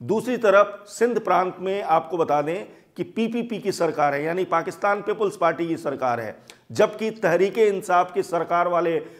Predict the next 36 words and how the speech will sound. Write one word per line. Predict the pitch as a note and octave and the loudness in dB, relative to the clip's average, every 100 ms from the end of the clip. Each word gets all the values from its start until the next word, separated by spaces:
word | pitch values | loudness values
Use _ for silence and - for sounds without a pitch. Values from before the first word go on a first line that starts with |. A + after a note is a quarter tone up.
| - C3 | -12 -4
मुखिया | F#3 - G#3 F3 F3 | -4 4 6 8 6
देश | B2 F#3 F#3 | 4 4 4
के | - | -2
प्रधानमंत्री | F3+ E3 D3+ G3+ G3 E3+ D#3+ C#3+ | -4 -2 0 2 2 0 -2 -6
हैं। | B2 G2+ - - _ _ F3+ | -6 -12 -16 -20 _ _ 4
ऐसे | A3 B3 A#3+ | 4 4 4
में | G3+ G#3 G3+ | 2 0 -4
पीपल्स | - - G3 G#3+ A#3 - | -10 0 2 4 2 4
पार्टी | F#3 F3+ G3 G#3 | 4 4 2 2
यानी | E3+ F#3 | 2 2
कि | F3+ | -2
पाकिस्तान | F3 D#3+ E3 F3+ F3+ F#3 | 0 -2 -2 2 2 2
में | E3+ | 2
राजनीतिक | F3 F3 F#3 G3+ - | 2 2 0 -4 -4
संकट | G3+ F3+ F#3 | -4 0 0
भी | E3 | 0
खड़ा | - E3+ D#3 | 0 2 2
हो | C#3+ | 2
गया | C#3 A#2+ | 0 -2
है। | G2+ - - _ _ | -4 -8 -18 _ _
आरोप | D3 F#3 B3 B3 | 4 6 4 4
ये | G#3+ | 4
लगाए | F3 E3 D3+ | 4 4 2
जा | D3 C#3 | 2 0
रहे | C#3 | 0
हैं | C3+ D#3 G#3+ - - _ _ | -4 -6 -8 -10 -20 _ _
कि | F#3 A3+ | -4 -2
इमरान | A#3+ F3+ F3 F#3+ A3+ A#3 | 0 2 6 6 6 4
खान | E3+ F3 E3+ | 0 2 2
ने | E3+ F3 G#3+ A#3+ A#3+ - - _ _ | 0 0 -2 -4 -6 -16 -20 _ _
अफगानिस्तान | E3+ D3+ F#3 F#3 F3+ - F#3+ G3+ A#3 A3+ | 2 4 4 4 2 2 4 6 4 0
को | A3 A3 A3+ | 4 6 6
जरूरत | B2 D#3+ F3+ A3+ B3+ | 4 4 4 6 4
से | - G3 | 4 -2
ज्यादा | E3 A#2+ E3+ F3 G#3 | -2 2 4 6 4
गेहूं | F3 B2 F3 F3+ G#3+ A#3 A#3 | 2 2 2 2 0 -4 -8